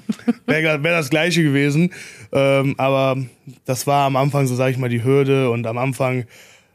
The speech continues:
hatten wir auch kein Vereinsheim oder so. Da hatten wir alles in den Autos. Das heißt, die, äh, Leibchen, Hütchen, die wir irgendwo alle, jeder mal ein bisschen zu Hause rumliegen hatten,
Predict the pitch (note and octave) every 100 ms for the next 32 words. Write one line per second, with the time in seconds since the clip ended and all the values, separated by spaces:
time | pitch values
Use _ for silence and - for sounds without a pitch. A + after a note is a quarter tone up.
0 | _ - B2+ C#3+ C#3 B2+ C3+ - C#3 C3+
1 | - A#2 D3 F3 - D3+ D3+ D3+ D3 C#3
2 | D3 C#3 C#3+ D3 B2+ D3+ C#3 D3 B2+ C3
3 | D#3 D#3 D3+ D3+ D3 - - - _ A#2+
4 | - B2+ B2 B2+ B2+ B2+ A#2+ B2+ B2 B2+
5 | C#3+ C#3+ C3 C#3 C3 A#2 D#3 C#3+ D3 C#3+
6 | C3+ C3+ C3+ E3 E3+ D#3 C3 D#3+ D#3 D#3+
7 | E3 D#3 D3+ D3 - D3+ C#3+ D3+ D3+ C#3+
8 | D#3 E3 D#3 D3+ D3+ C#3+ D3